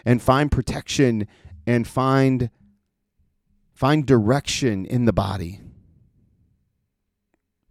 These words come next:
So to end our time together today, I thought I would pray. I thought I would pray. And if you're driving or running on a treadmill or working out or whatever,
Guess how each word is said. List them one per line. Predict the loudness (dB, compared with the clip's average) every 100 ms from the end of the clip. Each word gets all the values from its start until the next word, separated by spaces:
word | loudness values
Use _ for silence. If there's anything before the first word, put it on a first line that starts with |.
| _ _ _ _ _ _ _ _ _ _ _ _ _ _ _ 8
So | 10
to | 10
end | 10
our | 8
time | 8 4
together | 6 6
today, | 4 4 4 4
I | 2
thought | 0 0 0 -2 -6 -2
I | 2
would | 4 4 4 2 -2 -10 -14 _ _ _ _ _ _ _ 2
pray. | 2 2 -4 -14 -20 -20 _ _
I | -2
thought | 2 4
I |
would | 2 2
pray. | 0 0 0
And | -2
if | -2
you're | 0 2 0 -2
driving | -2 0 -2 0 -2 -4 -4
or | -2 0 0 0 -2 -4 -12 _ _
running | 6 8 8 6 4 2
on | -2 -4
a |
treadmill | -2 -2 -2 -4 -2 -2 -4 -6
or | -8 -8
working | -10 -10 -10 -8
out | -6 -4 -2
or | 0 0
whatever, | 2 6 6 6 2